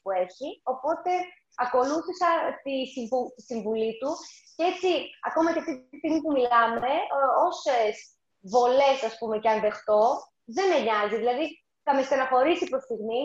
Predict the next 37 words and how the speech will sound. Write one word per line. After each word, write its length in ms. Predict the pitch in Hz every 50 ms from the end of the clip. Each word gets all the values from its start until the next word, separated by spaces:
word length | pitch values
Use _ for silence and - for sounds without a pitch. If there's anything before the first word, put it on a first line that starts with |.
| 320
αλλά 120 | 330 311 285
από 100 | 294 302 294
εκεί 120 | - 330 -
πέρα 120 | 330 330 320
να 60 | 320 311
κάτσω 160 | 311 - 311
και 100 | 330 302
θα 60 | - -
σκεφτώ, 200 | - 277 - 302 302
«Χριστίνα, 340 | 311 285 - - 294 277 277 269
για 100 | 277 254 247
να 60 | 247 240
ασχοληθούν, 440 | - - 226 220 214 - 277 285 277 262 240 - - 226 214 214
για 80 | 226 220
να 40 | 220
ασχολούνται 340 | 226 - 247 269 262 277 262 240
μαζί 160 | 226 247 294 294
σου, 80 | - _ - 294
κάτι 180 | 302 294 - - -
καλό 160 | 247 254 262 262 - 226
κάνεις». 340 | 214 208 - - - - _ _ - - - - - - - - _
Οπότε 200 | - 311 311 320 302
λίγο 120 | 302 302 320
το 80 | 320 302
έχω 100 | 294 302 294 -
ξεπεράσει 500 | 311 - 269 262 269 269 262 254 - 196 196
αυτό 100 | - 185 -
το 40 | - - -
κομμάτι. 400 | - - - - - - - - - _ - - - - - - - - - 226
Ε, 260 | 233 233 226 226 226 220 220
από 100 | 220 220 233 233
την 100 | 240 233 247 285 320
άλλη, 140 | 339 339 320 - -
στον 140 | 294 262 277 294
Άρη 140 | 311 302 294 277 294
έζησα 260 | 294 277 - - 285 - 294
πάρα 160 | 302 311 -